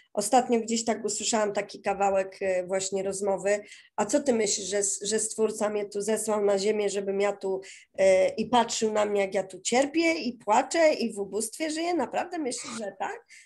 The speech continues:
No, no, no chyba nie, no. Czyli dla każdego z nas jest, e, przygotowana ta pełna obfitość. I teraz, e, no wiadomo, że przyszliśmy z jakimiś programami,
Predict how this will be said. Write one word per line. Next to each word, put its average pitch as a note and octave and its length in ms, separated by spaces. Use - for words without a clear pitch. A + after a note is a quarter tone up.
No, C#4 220
no, D4+ 300
no D4+ 120
chyba D4+ 280
nie, A3+ 400
no. F3 220
Czyli A#3 400
dla A#3 180
każdego A#3 580
z A3+ 100
nas G3+ 560
jest, A3 600
e, G#3+ 340
przygotowana G#3+ 760
ta A#3+ 120
pełna G#3 380
obfitość. - 720
I G3 100
teraz, F#3+ 560
e, F#3 180
no A#3 180
wiadomo, C4 400
że A#3 120
przyszliśmy A3 520
z G3+ 40
jakimiś G3 400
programami, F#3 800